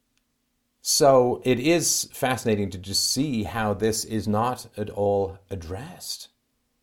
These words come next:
in the movie. And I'm not saying, of course, that this is something that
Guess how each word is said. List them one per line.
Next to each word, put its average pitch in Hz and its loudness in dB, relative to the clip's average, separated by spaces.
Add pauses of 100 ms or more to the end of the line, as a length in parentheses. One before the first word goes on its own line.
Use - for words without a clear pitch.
(200)
in 98 -4
the 98 -2
movie. 98 -6
And 110 0 (380)
I'm 104 -4
not 113 -6
saying, 117 -2
of - -8
course, 104 0
that 90 -4 (140)
this 101 -4
is 104 -2
something 95 -4
that 87 -4